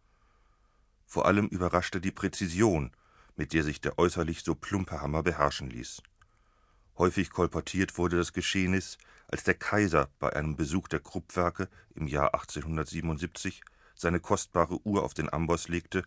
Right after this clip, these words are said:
und dann der Bär niederfiel. Natürlich wurde die Uhr nicht beschädigt, denn der Hammer konnte millimetergenau vor dem Uhrglas zum Stehen gebracht werden.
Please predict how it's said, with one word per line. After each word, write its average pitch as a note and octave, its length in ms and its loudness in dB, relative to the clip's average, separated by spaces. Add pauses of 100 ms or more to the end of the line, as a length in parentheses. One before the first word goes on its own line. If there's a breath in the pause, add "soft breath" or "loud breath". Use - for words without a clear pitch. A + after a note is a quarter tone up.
(640 soft breath)
und E2+ 160 -2
dann F2 160 4
der F2+ 120 6
Bär F2 320 2
niederfiel. C#2 680 -2 (1400)
Natürlich D#2+ 460 0
wurde C#2 180 0
die C#2 120 -10
Uhr C#2+ 160 -2
nicht F#2+ 240 -2
beschädigt, B1 580 -8 (300 soft breath)
denn D#2 120 2
der C#2+ 140 -2
Hammer F#2 260 4 (380 soft breath)
konnte F2 260 -2
millimetergenau F2+ 920 2
vor F#2 240 2
dem F2 180 0
Uhrglas D2 540 0
zum F2 160 -2
Stehen C2 360 -4
gebracht - 400 -6
werden. A#1+ 260 -10